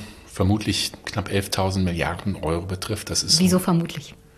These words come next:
Speaker 1: Ah, weil wir gar nicht wissen, ähm, wer wie viel hat.
Speaker 2: Warum
Speaker 1: Ähm,
Speaker 2: wissen wir das nicht?
Speaker 1: weil die Menschen nicht verpflichtet sind, ihr Vermögen anzugeben.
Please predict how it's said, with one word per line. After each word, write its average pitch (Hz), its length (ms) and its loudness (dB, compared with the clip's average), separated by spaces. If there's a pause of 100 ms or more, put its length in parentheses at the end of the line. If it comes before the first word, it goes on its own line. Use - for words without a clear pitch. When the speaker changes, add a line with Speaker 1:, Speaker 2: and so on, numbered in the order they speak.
(800)
Speaker 1:
Ah, 85 240 2
weil 71 160 -2
wir 78 80 -4
gar 73 160 -6
nicht 71 180 -6
wissen, 80 360 0 (560)
ähm, 76 560 -6
wer 80 280 -2
wie 82 100 -4
viel - 220 -4
hat. - 360 -2 (960)
Speaker 2:
Warum 254 220 8
Speaker 1:
Ähm, 453 60 8
Speaker 2:
wissen 262 220 10
wir 220 100 12
das 151 220 4
nicht? - 300 4 (420)
Speaker 1:
weil 90 500 4 (160)
die 87 100 -2
Menschen 92 500 2
nicht 95 240 -2
verpflichtet - 540 -4
sind, 87 200 -4
ihr 85 100 -6
Vermögen 85 380 -6
anzugeben. 76 500 -10